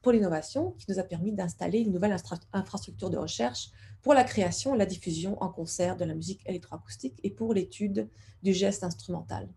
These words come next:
Alors, euh,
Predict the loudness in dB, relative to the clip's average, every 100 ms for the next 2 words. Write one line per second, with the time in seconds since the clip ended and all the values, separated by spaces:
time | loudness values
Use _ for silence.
0 | _ -20 -20 _ -20 -20 -20 -20 _ _
1 | -20 _ _ -20 -20 -20 -20 -20 -20 -4
2 | 8 10 12 8 6 6 8 4